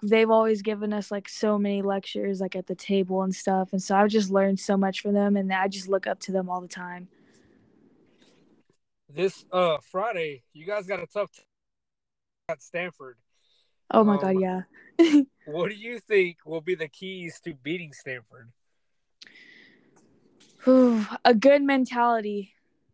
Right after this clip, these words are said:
Speaker 1: Not going in timid, not going in thinking, "Oh, we're about to lose with a D one pitcher." Like, we have to have a good mentality and be prepared with, with anything, like,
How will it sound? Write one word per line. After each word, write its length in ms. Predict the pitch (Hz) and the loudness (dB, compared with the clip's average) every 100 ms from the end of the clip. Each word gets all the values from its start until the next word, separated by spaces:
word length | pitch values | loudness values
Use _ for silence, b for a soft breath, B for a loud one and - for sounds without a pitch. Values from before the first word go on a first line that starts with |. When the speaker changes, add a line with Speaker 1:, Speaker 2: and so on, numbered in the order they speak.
| - | -6
Speaker 1:
Not 280 | 240 254 | -2 0
going 380 | 240 262 254 247 | 2 0 0 -2
in 320 | 240 240 233 | -2 -2 -4
timid, 680 | 220 - 240 240 233 233 226 - b b _ _ 226 | -6 -4 -4 -2 -4 -4 -8 -12 b b _ _ -6
not 180 | 226 | -4
going 200 | 226 233 | -2 -2
in 460 | 226 226 226 226 220 - | -2 -4 -4 -4 -6 -4
thinking, 800 | 226 208 226 220 220 220 214 208 _ _ _ _ - | -4 -4 -4 -2 -2 -4 -6 -8 _ _ _ _ -2
"Oh, 160 | 214 214 | 2 2
we're 180 | 214 | 2
about 180 | 220 214 | 0 0
to 100 | 208 | 0
lose 840 | 208 226 240 226 220 208 202 - - | -2 -2 0 0 0 -2 -6 -14 -8
with 180 | 220 214 | -6 -4
a 40 | |
D 200 | 190 214 | -4 -4
one 240 | 220 214 214 | -2 -2 -2
pitcher." 680 | 233 208 - 202 185 180 180 196 _ _ _ | -2 -4 -2 -2 -4 -8 -14 -20 _ _ _
Like, 180 | 208 202 | -4 2
we 100 | 226 | 4
have 160 | 226 226 | 4 2
to 80 | 233 | 0
have 140 | 220 | 0
a 40 | |
good 300 | 214 220 233 226 | 2 6 6 6
mentality 800 | 226 214 220 214 214 214 214 202 b b b | 2 0 -2 0 2 2 0 -2 b b b
and 280 | 214 214 - | 0 2 4
be 200 | 269 285 | 6 4
prepared 720 | - 262 - - 247 240 226 - _ _ _ _ _ _ _ | 2 -4 -4 0 2 2 0 -6 _ _ _ _ _ _ _
with, 300 | 220 220 220 - - | 0 2 0 -6 -6
with 300 | 220 214 196 _ _ - | -2 -2 -4 _ _ -6
anything, 580 | 226 233 214 202 185 | -2 -2 -2 -6 -6
like, 340 | 185 185 185 | -4 -4 -6